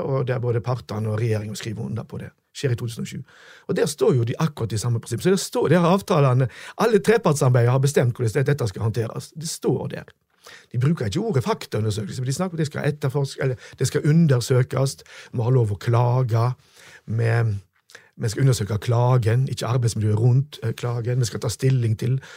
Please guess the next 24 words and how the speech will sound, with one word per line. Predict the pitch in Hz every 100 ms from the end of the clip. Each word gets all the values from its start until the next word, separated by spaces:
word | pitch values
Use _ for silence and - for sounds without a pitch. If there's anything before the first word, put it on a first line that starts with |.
| - -
om | 104
folk | 123 113
er | 117
mobbet | 120 113 110
eller | 113
ikke, | 117 - 113 131 - - -
det | 120
skal | 120
skje | 123 98
rettferdig, | 98 143 135 120 113 117 120 -
folk | - 110
skal | - 110 104
få | 113
lov | 104 92
til | 107 104
å | 98 101 - - - -
komme | 123 110
med | 104
sin | 123 107
versjon | 113 107 123 113 110
av, | 110 113 120
av |
saken, | 107 117 104 - 104 - 107 -
ehm, | 110 104 101